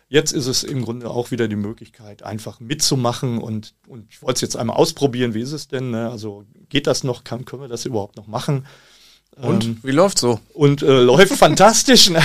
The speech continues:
Speaker 1: Also ich hab immer gesagt, am Ende kann auch rauskommen, dass wir sagen, „Boah, <laughs> haben wir
Speaker 2: Nie
Speaker 1: das
Speaker 2: wieder.
Speaker 1: nie wieder, damals war eine andere Zeit“ oder so. Aber nein, es ist wirklich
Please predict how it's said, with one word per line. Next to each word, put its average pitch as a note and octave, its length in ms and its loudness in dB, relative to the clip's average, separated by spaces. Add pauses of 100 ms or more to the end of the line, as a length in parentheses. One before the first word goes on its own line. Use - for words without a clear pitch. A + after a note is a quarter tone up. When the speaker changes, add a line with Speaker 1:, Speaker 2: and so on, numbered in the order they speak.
(120)
Speaker 1:
Also C#3 200 0
ich B2+ 100 0
hab D3 100 2
immer D3 180 4
gesagt, C#3 300 2
am B2+ 120 0
Ende D3+ 220 -2
kann D#3+ 200 4
auch D3 160 4
rauskommen, D3+ 500 4
dass C3+ 120 2
wir C#3 100 2
sagen, A#2 280 2
„Boah, G#2+ 220 2 (240)
<laughs> - 240 -12
haben - 140 0
wir D#3 80 6
Speaker 2:
Nie D3+ 100 6
Speaker 1:
das C#3+ 120 4
Speaker 2:
wieder. C#3+ 220 2
Speaker 1:
nie E3+ 280 2
wieder, E3+ 200 4
damals C3+ 480 2 (160)
war B2 100 0
eine C3 120 -2
andere B2+ 240 -2
Zeit“ B2 340 -2
oder C#3 200 -6
so. C3+ 200 -6 (600)
Aber - 160 -2
nein, A#2 260 2
es A#2+ 120 2
ist B2+ 200 0
wirklich C3+ 340 0